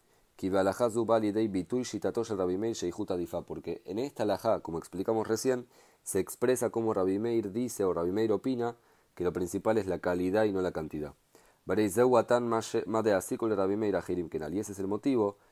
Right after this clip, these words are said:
justamente por qué a Rabbi Meir lo llamaron אחרים, porque para Rabbi Meir lo principal es la calidad, y en niveles de calidad Rabbi Meir estaba en otra dimensión completamente mucho más arriba que el resto de los jajamim. Entonces por eso a Rabbi Meir lo llamaron אחרים.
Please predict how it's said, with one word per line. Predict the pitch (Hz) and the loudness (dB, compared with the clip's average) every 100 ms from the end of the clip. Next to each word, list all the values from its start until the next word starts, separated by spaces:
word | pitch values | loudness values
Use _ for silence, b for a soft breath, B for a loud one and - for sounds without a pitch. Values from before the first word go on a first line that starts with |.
| b _ | b _
justamente | 104 113 127 104 | -2 2 2 0
por | 87 85 | -2 -2
qué | 107 | 0
a | |
Rabbi | 98 98 | 2 0
Meir | 107 92 | 0 -2
lo | |
llamaron | 90 95 92 92 | -2 -2 -2 -4
אחרים, | - 113 117 80 | -4 -2 -2 -4
porque | 82 80 | -6 -4
para | 80 85 | -4 -2
Rabbi | 85 90 | -2 -2
Meir | 110 95 | -2 -2
lo | 80 | -4
principal | 85 80 92 95 | -6 -6 -4 -2
es | 90 | -4
la | 80 | -4
calidad, | 82 80 76 78 b b b | -6 -4 -4 -8 b b b
y | - 87 | -8 -6
en | 87 | -4
niveles | 87 113 104 | -2 -2 -2
de | 90 | -4
calidad | 90 87 101 | -4 -2 0
Rabbi | 98 82 | 0 -2
Meir | 90 101 | -2 -2
estaba | 85 - 98 82 - - | -2 0 2 0 -4 -8
en | 82 | -6
otra | 98 101 85 80 | -4 -4 -4 -4
dimensión | 80 80 76 - 92 87 | -4 -6 -6 -4 -4 -4
completamente | 80 78 90 87 82 80 - b b b | -6 -4 -4 -4 -4 -8 -10 b b b
mucho | 92 113 104 | -4 -2 0
más | 98 98 | 0 -2
arriba | 87 104 87 | 0 0 0
que | 85 | -2
el | 80 | -4
resto | 95 87 | -4 -2
de | 78 | -4
los | |
jajamim. | 76 76 76 78 104 - b b _ | -6 -10 -8 -8 -10 -14 b b _
Entonces | - 92 | -8 -2
por | 131 | 0
eso | 117 | 2
a | |
Rabbi | 104 107 | 2 2
Meir | 120 107 | 2 0
lo | 95 | 0
llamaron | 98 98 87 | 0 0 -2
אחרים. | 80 80 73 71 | -4 -6 -6 -10